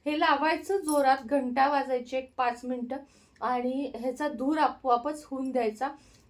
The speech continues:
तर तुम्हाला हे मागवायचं असेल, अ, बावन्न वनस्पती, उद ज्याला म्हणतात, तर हे पाचशे रुपयाला आहे आणि कुरिअर खर्च साठ रुपये. ज्यांना हवं त्यांना वरती नंबर देते, त्यांनी मागवा. ह्याच्यासोबत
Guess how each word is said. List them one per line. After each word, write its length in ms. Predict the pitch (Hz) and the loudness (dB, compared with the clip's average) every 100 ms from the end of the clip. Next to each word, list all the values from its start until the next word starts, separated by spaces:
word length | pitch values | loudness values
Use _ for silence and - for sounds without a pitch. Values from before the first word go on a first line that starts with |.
| - | -2
तर 140 | 311 - - | 0 0 -4
तुम्हाला 300 | 294 285 294 | 0 4 4
हे 160 | 294 330 | 4 0
मागवायचं 640 | 330 285 269 269 277 294 - | 0 0 0 -2 -2 -4 -2
असेल, 360 | 285 - 294 330 - - - - | -2 0 0 -2 -4 -8 -6 -4
अ, 200 | 226 233 | -2 2
बावन्न 460 | 240 254 233 254 277 | 6 6 4 0 -2
वनस्पती, 920 | 277 262 269 - 269 254 277 - - _ | -2 -2 -4 -4 -6 -4 -8 -8 -12 _
उद 220 | 247 262 277 | -8 -4 -2
ज्याला 320 | 277 269 254 | 0 2 2
म्हणतात, 400 | 262 247 240 294 - _ _ - - | 0 -4 -2 -2 -4 _ _ -20 0
तर 140 | 262 285 | 2 2
हे 260 | 285 311 - - | 0 -2 -2 2
पाचशे 460 | 294 302 - 320 | 2 2 -4 -2
रुपयाला 460 | 349 349 277 277 294 | -2 2 2 4 2
आहे 260 | 269 254 | 2 0
आणि 240 | - 277 262 | -4 -4 -6
कुरिअर 440 | 262 285 269 285 302 | -6 -4 0 0 0
खर्च 280 | 311 285 302 | -4 -4 -6
साठ 480 | 294 - 285 285 294 | -6 0 0 0 -6
रुपये. 340 | 277 233 247 - - - _ - 240 | -4 -4 -4 -8 -20 -20 _ -8 0
ज्यांना 360 | 285 285 302 | 2 4 4
हवं 280 | 311 302 277 | 2 0 0
त्यांना 360 | 294 277 277 277 | 0 -2 2 2
वरती 340 | 269 269 285 | 2 0 -2
नंबर 420 | 302 269 262 320 | -2 -2 0 0
देते, 500 | 339 262 240 247 277 262 | 0 -2 -2 -6 -6 -6
त्यांनी 380 | 240 240 254 | -6 -4 -6
मागवा. 480 | 233 269 262 269 285 262 - _ _ - | 0 4 4 4 4 4 0 _ _ -8
ह्याच्यासोबत 540 | 262 269 269 285 285 | -4 -2 0 0 0